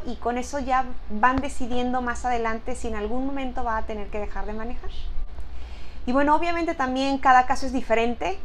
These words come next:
cada familia es diferente y cada adulto mayor tiene estrategias diferentes, entonces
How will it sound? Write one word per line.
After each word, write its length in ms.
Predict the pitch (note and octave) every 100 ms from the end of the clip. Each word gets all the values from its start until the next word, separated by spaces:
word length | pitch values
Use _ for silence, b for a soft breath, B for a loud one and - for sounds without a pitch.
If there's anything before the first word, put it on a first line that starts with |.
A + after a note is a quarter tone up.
| -
cada 360 | A#3+ A3 A#3+
familia 480 | B3 A#3 A#3 C4 C4+
es 80 | A#3
diferente 580 | A3+ G#3+ G#3+ A3+ A3+ C4
y 140 | B3
cada 300 | G#3+ A3 A3+
adulto 360 | A#3+ C4+ C#4+ D4
mayor 380 | B3 A3+ A#3 A#3+
tiene 280 | - B3 B3
estrategias 520 | - B3+ A3 A#3 A3+
diferentes, 640 | A3 G3+ G#3 G#3+ B3 A#3+
entonces 680 | A3+ G3+ A3+ A3 A3+ A3+ -